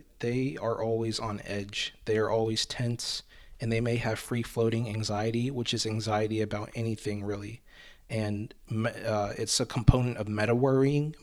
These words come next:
worrying because you're worried. Um, that term in general is kinda scary, not gonna lie, just to think about, because I know for a fact that I've just been worried because I worry sometimes.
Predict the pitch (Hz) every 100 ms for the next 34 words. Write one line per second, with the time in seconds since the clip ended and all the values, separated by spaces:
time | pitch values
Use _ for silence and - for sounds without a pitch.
0 | 110 113 113 123 123 120 113 - 120 117
1 | 104 95 98 101 117 139 - - - -
2 | - - - - 110 107 104 110 - -
3 | - - - 113 - - 135 131 131 113
4 | 107 110 120 117 117 - - 117 107 104
5 | - - 139 139 120 - 110 107 110 110
6 | - - 113 107 104 104 104 107 113 -
7 | - - - - 120 - 113 - 110 104
8 | 104 101 104 - 104 113 110 113 110 107
9 | - 107 104 107 - 104 107 - 101 95
10 | 101 104 110 - 117 - - 104 107 104
11 | 101 104 - 113 101 104 101 101 104 -
12 | 117 - 104 107 127 -